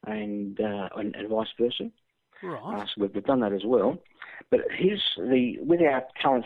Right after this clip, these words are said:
Speaker 1: phone number and current nano sim as a plan there for Telstra, um, where we can have sixty-five cents a minute for, um, for sending calls. Uh, S M Ss are actually dearer at, uh, seventy-five cents a minute.
Speaker 2: Hmm.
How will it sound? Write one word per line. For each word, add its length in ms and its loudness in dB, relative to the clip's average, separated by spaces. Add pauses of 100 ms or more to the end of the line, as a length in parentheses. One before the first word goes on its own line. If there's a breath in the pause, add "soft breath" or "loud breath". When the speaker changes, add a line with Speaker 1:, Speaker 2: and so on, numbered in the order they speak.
Speaker 1:
phone 220 2
number 260 2
and 180 -4
current 240 2
nano 240 4 (140)
sim 320 -2
as 160 -4
a 60 -20 (160)
plan 300 4
there 200 0
for 80 -2 (140)
Telstra, 420 2 (500 loud breath)
um, 760 2 (100)
where 140 2
we 100 2
can 160 -4
have 300 2 (1400 loud breath)
sixty-five 480 0
cents 180 0
a 40 -6
minute 240 4 (120)
for, 420 6
um, 440 0 (640)
for 180 0 (100)
sending 280 0
calls. 500 4 (460 loud breath)
Uh, 160 0
S 180 4
M 60 4
Ss 160 4
are 60 8
actually 240 -2
dearer 360 4 (240)
at, 320 -2
uh, 120 6 (120)
seventy-five 380 4
cents 180 0
a 40 -6
minute. 260 2 (180)
Speaker 2:
Hmm. 200 -6